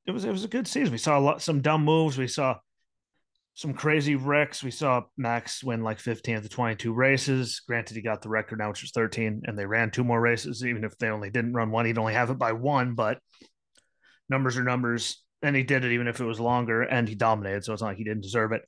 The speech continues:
We saw the streak of Lewis Hamilton winning a race per season come to an end after very, very many years of having it, but he did look better by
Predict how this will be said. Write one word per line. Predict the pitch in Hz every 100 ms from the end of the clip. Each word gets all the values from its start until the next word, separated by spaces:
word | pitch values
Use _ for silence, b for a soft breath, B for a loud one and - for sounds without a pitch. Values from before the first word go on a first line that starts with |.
| _ B B B B B _ _ _ _ _ _ -
We | 135
saw | - 127 123
the | 127
streak | - 139 156 170
of | 139
Lewis | 131 120
Hamilton | - 120 123 165 190
winning | 135 127 117
a |
race | 113 117
per | - 123
season | - 131 156
come | 139 139 135
to | 131
an | 117 - _ _ _ _ _
end | 139 131 175
after | 151 123 131 110
very, | 104 135 127 110 87 85
very | 117 120 104 90 - -
many | 135 135 117 110 _ _ _
years | - 139 143 131 -
of | 147 127 120 - _ _ -
having | 135 160 143
it, | 135
but | 139
he | 131
did | 117 151
look | 143 139 127
better | 123 131 113 107 - -
by | 123 117 107